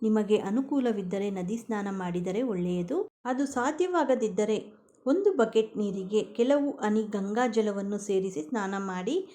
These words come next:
ಸ್ನಾನದ ನಂತರ ಸ್ವಚ್ಛವಾದ ಬಟ್ಟೆಗಳಿಂದ ಅಲಂಕರಿಸಿ, ನಿಮ್ಮ ಮನೆಯ ದೇವರ ಮನೆಯನ್ನು ಸ್ವಚ್ಛಗೊಳಿಸಿ, ತುಪ್ಪದ ದೀಪವನ್ನು ಹಚ್ಚಿ, ನಂತರ ವಿಷ್ಣುವನ್ನು ಪ್ರಾರ್ಥಿಸಿ ಮತ್ತು ಅವರ ಆಶೀರ್ವಾದವನ್ನು ಪಡೆಯಿರಿ.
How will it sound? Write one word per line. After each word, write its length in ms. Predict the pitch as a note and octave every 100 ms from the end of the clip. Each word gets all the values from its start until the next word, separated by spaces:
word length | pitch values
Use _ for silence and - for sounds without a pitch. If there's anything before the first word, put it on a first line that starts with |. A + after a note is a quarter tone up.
| - _
ಸ್ನಾನದ 400 | - C4+ F#4 A4 D#4+
ನಂತರ 400 | A#3 A3 A3 G#3+
ಸ್ವಚ್ಛವಾದ 520 | G#3+ G3 - A3 G#3
ಬಟ್ಟೆಗಳಿಂದ 680 | G3 F#3+ F#3+ G3 F#3+ F#3+ F#3 G3
ಅಲಂಕರಿಸಿ, 800 | - F#3+ G3 F#3+ F#3 F3+ C#4+ D4+ - C4
ನಿಮ್ಮ 200 | E4 G4+
ಮನೆಯ 400 | F4 B3 B3 B3+
ದೇವರ 340 | G#3 G#3+ A#3 A#3+
ಮನೆಯನ್ನು 440 | A#3 G#3+ G#3 G#3+
ಸ್ವಚ್ಛಗೊಳಿಸಿ, 1000 | G#3+ F#3+ F#3+ A3 G3+ G3 F3+ G3+ - - _ _
ತುಪ್ಪದ 340 | - C#4 F#4 F#4 D4
ದೀಪವನ್ನು 640 | A#3 A3+ A#3 G#3+ G3 G3
ಹಚ್ಚಿ, 800 | G3+ F#3 F#3 - A3+ F4 - - - _ _ _ -
ನಂತರ 360 | B3 F4+ G4 F4
ವಿಷ್ಣುವನ್ನು 640 | A#3+ A3+ - A#3+ A3 G#3
ಪ್ರಾರ್ಥಿಸಿ 760 | A3 - G3 F#3 F#3+ F3+ A#3 -
ಮತ್ತು 360 | A3 G3+ G#3 G#3
ಅವರ 340 | - F#3+ G3 F#3+ -
ಆಶೀರ್ವಾದವನ್ನು 1000 | A3+ D4+ F#4 E4 B3 G3+ G3 G3 G3
ಪಡೆಯಿರಿ. 580 | A3 G3 F3+ F3+ F3 E3+